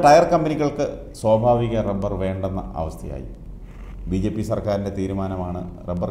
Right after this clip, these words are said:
കർഷകരെ പ്രതിസന്ധിയിലാക്കിയത്. റബ്ബർ ബോർഡ് പൂട്ടാനുള്ള തീരുമാനവുമായി ബി ജെ പി സർക്കാർ മുന്നോട്ട് പോവുകയാണ്. ഇക്കാര്യങ്ങളൊക്കെ കർഷകരെ ബോധ്യപ്പെടുത്തും. കോട്ടയത്തെ കർഷക സമ്മേളനത്തിൽ റബ്ബർ ബോർഡ്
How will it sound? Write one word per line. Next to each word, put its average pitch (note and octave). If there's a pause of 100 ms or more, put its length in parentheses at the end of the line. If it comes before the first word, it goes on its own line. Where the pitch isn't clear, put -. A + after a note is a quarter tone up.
കർഷകരെ F2 (100)
പ്രതിസന്ധിയിലാക്കിയത്. D#2 (1080)
റബ്ബർ C#3+
ബോർഡ് E3
പൂട്ടാനുള്ള D3+ (100)
തീരുമാനവുമായി C#3 (560)
ബി A#2+
ജെ C3+
പി B2+
സർക്കാർ G#2+ (100)
മുന്നോട്ട് G#2
പോവുകയാണ്. D2 (1080)
ഇക്കാര്യങ്ങളൊക്കെ F3+
കർഷകരെ D#3+
ബോധ്യപ്പെടുത്തും. B2+ (840)
കോട്ടയത്തെ C3
കർഷക C3 (100)
സമ്മേളനത്തിൽ B2 (120)
റബ്ബർ A#2
ബോർഡ് A#2